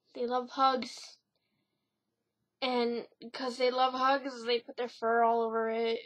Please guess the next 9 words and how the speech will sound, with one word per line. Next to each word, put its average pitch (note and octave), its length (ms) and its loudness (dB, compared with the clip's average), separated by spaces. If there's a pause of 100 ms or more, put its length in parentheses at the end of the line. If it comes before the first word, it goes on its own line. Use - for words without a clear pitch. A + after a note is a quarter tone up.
and, A3 240 -16 (1080)
uh, - 180 -18 (300)
it C4+ 240 -8
just C#4 320 -10
looks B3+ 320 -12
really A#3+ 260 -4
bad A3 300 -2
on G#3+ 180 -6
camera. G#3 600 -10